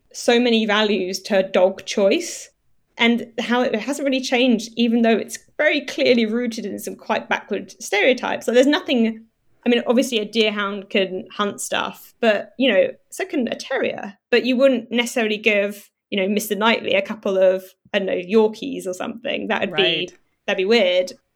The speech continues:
Speaker 1: So I think that's one way that there's this kind of level of continuity between Austen's readership and people today. We still have these quite, like, regressive approaches to what our dogs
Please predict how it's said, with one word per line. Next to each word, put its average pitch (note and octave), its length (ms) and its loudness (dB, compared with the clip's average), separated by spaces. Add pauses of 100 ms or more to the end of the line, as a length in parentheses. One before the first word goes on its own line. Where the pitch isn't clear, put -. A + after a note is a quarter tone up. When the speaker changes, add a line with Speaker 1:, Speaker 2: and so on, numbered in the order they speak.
(240)
Speaker 1:
So A#3+ 460 4 (560)
I B3 100 4
think E4+ 180 -4
that's - 200 -2
one A3 300 0
way F3 480 -2 (380)
that F#3 300 -2
there's G3 160 2
this F#3+ 120 -14
kind G3 220 -4
of F3+ 260 0 (460)
level G3+ 580 0
of G3 100 0
continuity F#3 640 -6
between F3+ 600 -6 (400)
Austen's A3+ 380 0
readership A3 380 -2
and - 100 -20
people F#3+ 180 -10
today. - 500 -10 (140)
We G#3 80 -4
still G3+ 220 0
have F#3+ 160 -4
these - 320 -8 (360)
quite, - 520 -2 (400)
like, A3 200 -4
regressive G3+ 840 0 (440)
approaches G3 560 -4
to - 380 0 (380)
what G3 420 0
our F#3+ 140 2
dogs F#3+ 640 0